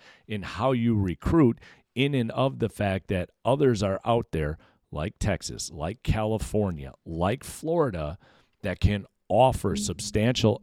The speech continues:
N I L deals to these players and entice them to attend that particular university changes the whole recruiting landscape.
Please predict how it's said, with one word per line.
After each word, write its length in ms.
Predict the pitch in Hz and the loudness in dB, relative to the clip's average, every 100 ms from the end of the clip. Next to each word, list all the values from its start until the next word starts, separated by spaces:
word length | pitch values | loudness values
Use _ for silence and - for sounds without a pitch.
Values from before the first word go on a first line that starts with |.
| - 104 | -8 0
N 180 | 113 | 2
I 280 | 113 110 110 | 2 2 2
L 240 | 107 104 92 | 2 2 2
deals 640 | 73 95 120 85 82 - - - _ - | -2 0 2 2 -2 -8 -14 -20 _ 2
to 240 | 139 135 | 6 6
these 280 | 113 107 - | 4 0 0
players 600 | - 135 143 90 85 82 - | 0 2 2 2 -2 -4 -2
and 160 | 104 | -2
entice 540 | 95 85 - 120 139 - | -2 2 2 2 -4 -2
them 360 | 117 98 92 - - _ - | 0 0 -2 -6 -20 _ -2
to 180 | 123 110 | 0 0
attend 640 | 87 - 117 120 110 95 - _ _ - | -4 -2 4 6 6 2 -6 _ _ -18
that 400 | 76 90 104 - | -2 0 2 2
particular 560 | 107 127 113 110 98 | 4 2 4 4 4
university 840 | 92 95 80 76 135 - 82 85 87 - _ _ - | 4 2 0 4 4 4 -2 -4 -4 -12 _ _ -8
changes 640 | - 120 147 123 107 90 | -2 0 0 0 -2 0
the 140 | 104 | 0
whole 300 | - - 110 | -2 -2 0
recruiting 560 | 107 107 - 104 87 90 | 2 2 2 2 2 0
landscape. 640 | 107 113 110 - 85 64 | 2 2 0 -2 -2 -2